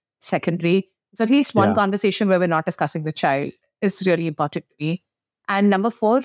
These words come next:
Speaker 1: not too much video during the week. So I'm a big fan of phone calls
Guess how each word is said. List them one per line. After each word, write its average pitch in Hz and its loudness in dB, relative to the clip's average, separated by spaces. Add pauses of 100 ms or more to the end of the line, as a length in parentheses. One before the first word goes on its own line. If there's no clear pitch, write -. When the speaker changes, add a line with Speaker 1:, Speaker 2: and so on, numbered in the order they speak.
(120)
Speaker 1:
not 208 2
too 247 2
much 254 0
video 214 2 (380)
during 214 4
the 208 4
week. 190 2
So 190 2 (440)
I'm 214 4
a 208 4
big 226 0
fan 226 2
of 220 -4
phone 190 0
calls 156 -2